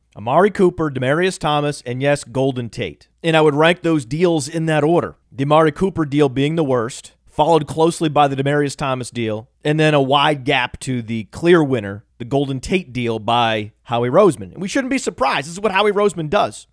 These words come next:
He obtains players at great value and gets value in return whenever he executes a deal. Golden Tate is only owed seven million dollars this year, and Philadelphia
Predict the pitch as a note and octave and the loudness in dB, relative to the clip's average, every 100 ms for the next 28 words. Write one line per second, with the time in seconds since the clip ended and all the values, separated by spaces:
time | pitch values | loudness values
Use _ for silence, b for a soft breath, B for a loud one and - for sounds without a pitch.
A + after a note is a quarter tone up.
0 | - G3 G#3 D3 G#3 A3 A3 G#3 - F3+ | -4 2 2 2 -2 0 -2 -4 -2 2
1 | E3+ C3 A#2+ - - _ C#3 D#3 C#3+ E3 | 2 0 -4 -10 -20 _ -4 -4 0 0
2 | C3 A2 A2 C3 F3 A3+ _ - D#3 C#3+ | 0 -4 -2 -2 -2 -4 _ -4 -4 -2
3 | A#2+ E3 - - A#2 C#3 D3 D3 C#3+ C3 | 0 0 -2 -12 -2 0 2 2 0 -2
4 | C3+ D3 C#3+ C3 - - E3+ D#3 B2+ A#2+ | -2 -2 -2 -6 -6 -2 2 2 0 -4
5 | A#2+ _ - C3+ D3 D3 C#3+ C#3 C#3 - | -10 _ -4 0 2 4 2 2 0 -4
6 | C3 - B2+ G#2+ - - _ A#2+ A#2 B2+ | -8 -4 -4 -4 -12 -20 _ -10 -4 -4
7 | G2 - _ - A#2 B3 G#3+ D#3+ G#3 G3+ | -4 -10 _ -4 0 0 0 -6 -4 -4
8 | E3 D3 E3 F3+ E3+ C#3 D3+ D#3+ C#3 A#2+ | -4 -4 -2 0 0 0 2 4 2 -2
9 | b - - E3+ D#3+ D#3 D3+ C#3 C3 C#3+ | b -18 0 0 2 0 -2 0 -2 0
10 | D3+ C3 A2+ D#3+ - A2 G2 G2+ - - | 0 -2 -2 -4 -4 -6 -6 -8 -12 -6
11 | D#3 C#3 D#3+ D3+ F3+ F3+ C#3 B2+ | -4 2 4 6 4 2 0 -2